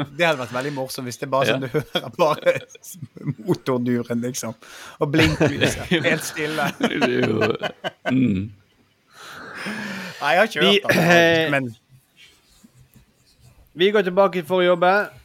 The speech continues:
Speaker 3: og, eh, u-, eller ute i solen, eller hva vi gjør hvis vi er arbeidsledig. Eh, Arild, du må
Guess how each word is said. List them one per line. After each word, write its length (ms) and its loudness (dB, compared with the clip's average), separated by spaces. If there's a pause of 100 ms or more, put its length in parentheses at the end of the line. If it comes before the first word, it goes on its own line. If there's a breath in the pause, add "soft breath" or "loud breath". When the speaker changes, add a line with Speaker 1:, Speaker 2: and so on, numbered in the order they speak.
(140)
Speaker 3:
og, 480 2
eh, 1000 4
u-, 240 -8
eller 240 0
ute 160 -2
i 20 -4
solen, 340 0
eller 200 4
hva 120 0
vi 120 2
gjør 180 4
hvis 180 -6
vi 60 0
er 60 4
arbeidsledig. 480 -2 (580)
Eh, 320 -2 (120)
Arild, 420 2
du 80 4
må 160 0